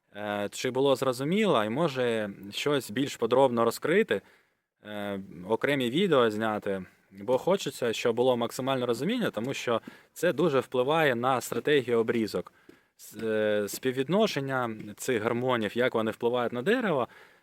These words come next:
е, ми можемо контролювати, ну, майже все. Від початку до кінця, м, плодоношення, від початку до кінця росту самого дерева.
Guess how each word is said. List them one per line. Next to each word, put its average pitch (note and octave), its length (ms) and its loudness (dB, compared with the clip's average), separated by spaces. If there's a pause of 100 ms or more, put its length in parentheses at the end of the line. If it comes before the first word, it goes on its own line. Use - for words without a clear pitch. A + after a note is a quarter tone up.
(120)
е, A2 260 -6
ми B2+ 140 -2
можемо C3+ 340 2
контролювати, B2+ 800 0
ну, B2+ 160 -4
майже A#2 280 2
все. F#2 380 -2 (260)
Від G2 240 -6
початку C#3 420 -4
до G#2+ 120 4
кінця, B2 520 0
м, F#2+ 640 -10
плодоношення, A2+ 840 0
від G2+ 140 -4
початку C3 400 -4
до G2 100 0
кінця G#2+ 320 -2
росту A2 340 2 (360)
самого A2+ 360 -4
дерева. F#2 400 4